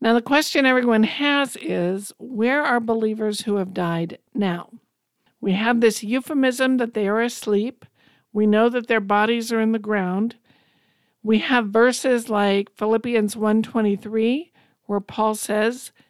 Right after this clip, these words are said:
he expects to be in the presence of the Lord when he dies. And likewise, Jesus told the thief on the cross, "Truly I say to you, today you will be with me in paradise." That was Luke twenty-three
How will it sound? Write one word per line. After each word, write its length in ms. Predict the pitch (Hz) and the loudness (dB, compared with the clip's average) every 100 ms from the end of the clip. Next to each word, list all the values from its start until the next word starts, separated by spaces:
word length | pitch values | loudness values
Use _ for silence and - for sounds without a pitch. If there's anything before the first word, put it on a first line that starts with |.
| _ | _
he 200 | - 226 | -2 -2
expects 540 | 226 - - 214 - | -2 -6 -4 -4 -6
to 80 | - | -2
be 160 | 214 208 | 2 4
in 120 | 190 | 2
the 60 | |
presence 500 | 175 226 208 220 220 | 0 -2 -2 -2 -2
of 120 | 214 196 | -4 -4
the 100 | 175 | -4
Lord 400 | 180 214 226 226 | 0 0 -2 0
when 100 | 208 | 0
he 200 | - 214 | 0 -4
dies. 600 | 208 196 220 262 - - _ _ _ _ _ _ _ | -2 0 -2 -4 -10 -20 _ _ _ _ _ _ _
And 160 | 208 208 | -2 2
likewise, 760 | 214 226 240 233 233 240 233 - _ _ _ | 2 2 0 2 2 2 -2 -14 _ _ _
Jesus 420 | 214 214 220 208 | -2 0 0 -2
told 320 | - 214 214 | -4 0 0
the 120 | 220 202 | -2 -6
thief 300 | - 208 190 | -4 -4 -2
on 140 | 196 | -2
the 80 | 185 | -2
cross, 600 | - 240 240 247 - - _ _ _ _ _ | -2 0 2 0 -4 -16 _ _ _ _ _
"Truly 400 | - 226 226 220 | -2 2 4 2
I 100 | 196 | 2
say 280 | 180 220 202 | 0 0 0
to 80 | 202 | 2
you, 180 | 196 | 0
today 420 | 190 196 208 190 190 | 0 -4 -2 0 0
you 200 | 190 190 | 0 0
will 120 | 196 | 0
be 160 | 196 | 0
with 240 | 190 185 160 | 0 -2 -4
me 340 | 185 175 202 | -4 -4 -4
in 160 | - 175 | -6 -8
paradise." 760 | - 240 202 180 - - - - | -6 -2 -2 -4 -10 -16 -20 -16
That 140 | - | -12
was 180 | 196 185 | -10 -4
Luke 260 | 196 185 - | 0 0 -2
twenty-three 540 | - 190 180 190 180 | -6 -4 -4 -4 -6